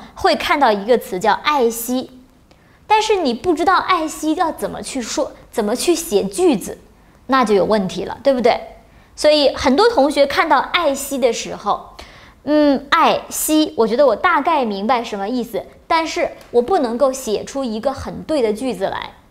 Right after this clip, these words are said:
这个是很多同学都有的一个问题。所以在这里啊，我们的建议就是大家在学习词汇的时候，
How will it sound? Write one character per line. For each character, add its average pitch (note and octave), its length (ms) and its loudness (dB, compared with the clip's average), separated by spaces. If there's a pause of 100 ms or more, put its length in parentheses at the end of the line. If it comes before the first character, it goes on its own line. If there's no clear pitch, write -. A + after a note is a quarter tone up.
(320)
这 G#4 160 4
个 E4 100 4
是 D4+ 140 0
很 C4+ 320 -6
多 C4+ 160 4
同 A3+ 300 -6
学 A3 140 0
都 B3+ 100 4
有 G#3+ 140 4
的 F3 100 -8
一 G#3+ 140 -8
个 A3 100 0
问 A3+ 300 -2
题。 - 320 -10 (260)
所 - 160 2
以 E4 60 4
在 E4+ 160 4
这 E4+ 200 4
里 G#3 280 0 (180)
啊， G#3+ 300 2
我 G3+ 80 4
们 G3+ 120 0
的 A#3+ 100 4
建 D4+ 260 0
议 C4 120 0
就 B3+ 100 0
是 A#3 240 0 (300)
大 D#4 100 4
家 D#4 100 4
在 D4 160 0
学 C4+ 240 2
习 D4+ 200 -4
词 - 280 -8
汇 C#4+ 200 0
的 G3+ 120 0
时 F#3+ 160 -8
候， F#3 300 0